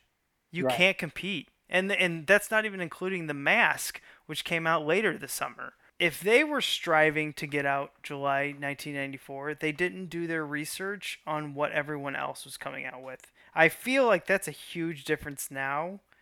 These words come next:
Speaker 1: between movies, 'cause now movies is thoroughly researched. We know what's coming out, when it's coming out. It's been, y-,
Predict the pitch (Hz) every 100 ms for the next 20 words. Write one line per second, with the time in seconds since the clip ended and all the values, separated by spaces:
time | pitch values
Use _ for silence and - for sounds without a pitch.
0 | _ _ _ _ 147 - 160 160 165 170
1 | 175 - 170 185 220 240 180 165 165 160
2 | 143 - 170 175 180 _ - 147 - -
3 | 190 165 143 143 131 131 147 - - -
4 | - - _ _ _ 160 160 160 156 160
5 | 160 - 160 147 143 139 147 147 147 147
6 | 143 160 160 - 156 143 143 135 135 143
7 | 143 165 165 - 262 247 233 - - _
8 | - 220 233